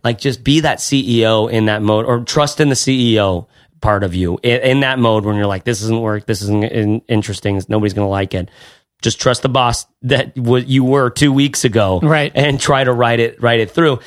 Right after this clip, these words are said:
Speaker 1: That's something that, uh, would have helped me. And, uh, to be frank, this leads me to my second point, uh, that I wasn't actually anticipating talking about. Expectations. You know what? I am so much better off that I worked under Pete Grillo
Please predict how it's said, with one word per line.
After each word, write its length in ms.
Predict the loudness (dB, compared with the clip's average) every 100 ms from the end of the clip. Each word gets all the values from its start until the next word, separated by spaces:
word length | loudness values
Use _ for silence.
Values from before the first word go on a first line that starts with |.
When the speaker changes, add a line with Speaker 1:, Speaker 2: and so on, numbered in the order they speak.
| -10 -2
Speaker 1:
That's 180 | -2 0
something 400 | 0 2 2 0
that, 300 | 0 0 -2
uh, 200 | -2 -2 -2 -12 -20 _ -4
would 180 | 2 2
have 80 | 2
helped 380 | 0 0 0
me. 300 | 2 2 2 -4 _
And, 140 | -4 -2
uh, 60 | -2
to 140 | -2 0
be 140 | 0
frank, 360 | 2 0 0 -4 -6
this 200 | -2 0
leads 200 | 2 0
me 80 | 0
to 80 | 0
my 80 | 0
second 360 | 0 0 0
point, 280 | 0 0 -2 _ _ _ _
uh, 240 | 2 2 2
that 140 | 2
I 40 |
wasn't 280 | 2 2 0
actually 260 | 0 0 0
anticipating 560 | 0 -2 0 2 2
talking 260 | 0 0 2
about. 220 | 0 0 -6 -20 -20 _ _ _ _ _ _ _
Expectations. 920 | -2 -2 -2 0 0 0 0 -2 -4 -12 _ _ _ _
You 120 | 0 2
know 120 | 4
what? 340 | 2 0 -4 _ -2
I 160 | 0
am 140 | 2 0
so 380 | 0 2 2
much 280 | 2 0 0
better 260 | 0 2 2
off 340 | 2 0 0
that 120 | -2
I 160 | 0 0
worked 320 | 2 0 0
under 220 | 0 0
Pete 260 | -2 -2 -2
Grillo 540 | 2 2 2 2 0